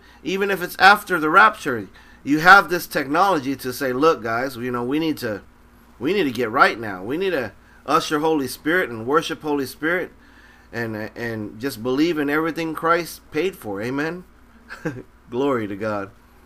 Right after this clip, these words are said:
Our foundational, uh, devotional scripture. Wow, try saying that fast. Foundational devotional scripture. Our devotional scripture for, uh, today is from Proverbs four,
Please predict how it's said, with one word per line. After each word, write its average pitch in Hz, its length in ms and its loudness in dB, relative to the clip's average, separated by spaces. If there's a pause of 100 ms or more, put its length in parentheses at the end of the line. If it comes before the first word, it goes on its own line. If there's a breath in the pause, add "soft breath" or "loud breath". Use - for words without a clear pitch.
(580 soft breath)
Our 143 240 8
foundational, 160 960 2
uh, 104 420 -6 (300)
devotional 151 560 2
scripture. 139 580 -2 (920)
Wow, 123 220 2
try 139 200 -2
saying 131 280 -2
that 123 180 0
fast. 92 400 -12 (360 loud breath)
Foundational 170 680 4
devotional 147 560 2
scripture. 123 540 -10 (420 soft breath)
Our 135 460 4 (160)
devotional 160 460 2
scripture 160 400 -4
for, 131 300 -4
uh, 113 180 -2
today 135 380 -2
is 117 200 -6
from 113 240 -8
Proverbs 147 600 -2
four, 123 440 -4